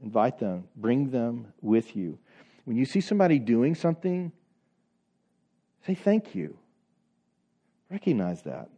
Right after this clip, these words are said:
All right, I'm running out, I'm out of time. Number three, become a Bible scholar.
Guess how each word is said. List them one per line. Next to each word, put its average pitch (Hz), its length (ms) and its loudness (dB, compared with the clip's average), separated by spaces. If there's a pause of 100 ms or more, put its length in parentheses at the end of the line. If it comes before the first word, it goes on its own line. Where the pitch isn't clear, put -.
(120)
All 120 80 4
right, 95 180 2
I'm 104 140 -4
running 110 160 0
out, 104 140 2
I'm 107 100 0
out 139 140 8
of 104 80 -2
time. 78 320 -6 (500)
Number 123 140 0
three, 165 320 6 (1200)
become 131 260 0
a 135 60 2
Bible 120 320 6
scholar. 98 520 2